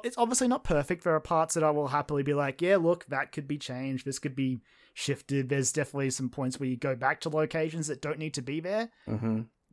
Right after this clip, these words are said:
Speaker 1: But for all of that, there's also new stuff where I'm like, "Okay, this adds some compilation wrinkles. This song being here is definitely interesting. This character showing up here is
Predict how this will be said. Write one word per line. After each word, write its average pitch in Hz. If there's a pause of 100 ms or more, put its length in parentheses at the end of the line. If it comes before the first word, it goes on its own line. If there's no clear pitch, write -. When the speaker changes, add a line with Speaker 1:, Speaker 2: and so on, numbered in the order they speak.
(160)
Speaker 1:
But 165
for 170
all 214
of 139
that, 131
there's 151
also 165
new 151
stuff -
where 143
I'm 131
like, 127 (800)
"Okay, 185
this 196
adds 208
some 202
compilation 165
wrinkles. 139 (460)
This 165
song 175
being 165
here 160
is 147
definitely 147
interesting. 143
This 151
character 147
showing 160
up 165
here 143
is 139